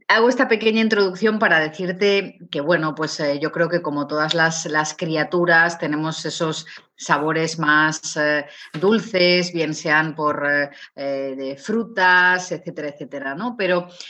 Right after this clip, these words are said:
si hablamos ya un poquito más avanzado, no en cuanto a un producto, un alimento en sí, sino a una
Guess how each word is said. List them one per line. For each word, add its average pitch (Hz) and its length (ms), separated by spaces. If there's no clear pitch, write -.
si - 160
hablamos 254 400
ya 262 160
un 254 140
poquito 240 380
más 226 540
avanzado, 185 680
no 196 140
en 208 80
cuanto 190 280
a 180 40
un 196 160
producto, 196 720
un 190 160
alimento 180 480
en 170 120
sí, 220 400
sino 170 260
a 156 120
una 180 480